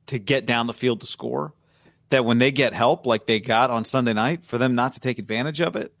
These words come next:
it just, it felt like it was, it was gonna come back to bite 'em, and it did. I agree with you. We, I mean, not to talk about Oregon, but,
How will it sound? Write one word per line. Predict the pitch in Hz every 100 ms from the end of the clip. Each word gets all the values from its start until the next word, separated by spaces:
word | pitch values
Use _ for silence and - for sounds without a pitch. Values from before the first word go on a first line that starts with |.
| _ _ _ -
it | 123
just, | - 139 -
it | 127
felt | - 147 139 -
like | 131 117 123 117
it | 107
was, | 113 113 - - _ _ _ _ _ -
it | 135
was | 113 110
gonna | 127 123
come | 127
back | 117 113
to | 110
bite | 117 147
'em, | 110
and | 110
it | 107
did. | 165
I | 107
agree | 175 139
with | 202 139
you. | 80
We, | 113 127 -
I | 117
mean, | 110
not | 117
to | -
talk | 127 123
about | 101 104
Oregon, | 107 135 117 92
but, | 104 95 95